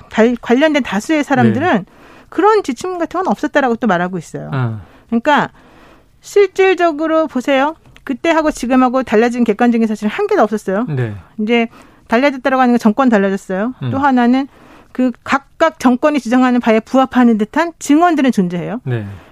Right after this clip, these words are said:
Speaker 1: 근데 그 증언이라고 하는 것도 또 역시 각각의 진영에 따라서
Speaker 2: 네.
Speaker 1: 혹은 뭐, 뭐에 따라서 어쨌든 간에 다른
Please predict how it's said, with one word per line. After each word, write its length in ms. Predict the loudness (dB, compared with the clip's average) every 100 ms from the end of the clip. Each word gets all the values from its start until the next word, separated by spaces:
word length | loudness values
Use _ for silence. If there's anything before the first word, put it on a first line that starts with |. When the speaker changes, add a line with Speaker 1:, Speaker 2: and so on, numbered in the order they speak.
| -6
Speaker 1:
근데 180 | -2 -2
그 80 |
증언이라고 600 | 0 2 2 2 2 2
하는 180 | 2 2
것도 220 | 0 -2
또 120 | -2 0
역시 280 | -2 -4
각각의 720 | -4 -4 -4 0 0 2 0 -2 -14 -20 -20 _ _ _ _
진영에 380 | 2 4 4 2
따라서 400 | 2 0 0 -4
Speaker 2:
네. 140 | -6 -6
Speaker 1:
혹은 200 | -2 0
뭐, 360 | 2 0 -4 -4
뭐에 160 | -6
따라서 320 | 0 0 0
어쨌든 260 | -2 -2 0
간에 160 | 0 -2
다른 280 | 0 4